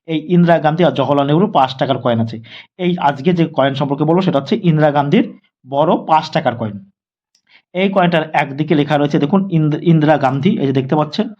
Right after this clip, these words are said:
এই কয়েনটার এদিকে লেখা রয়েছে ইন্দিরা গান্ধী, এটা রয়েছে কিন্তু হিন্দিতে,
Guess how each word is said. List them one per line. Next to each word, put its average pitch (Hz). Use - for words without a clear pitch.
এই 156
কয়েনটার 147
এদিকে 139
লেখা 135
রয়েছে 135
ইন্দিরা 151
গান্ধী, 127
এটা 139
রয়েছে 143
কিন্তু 156
হিন্দিতে, 135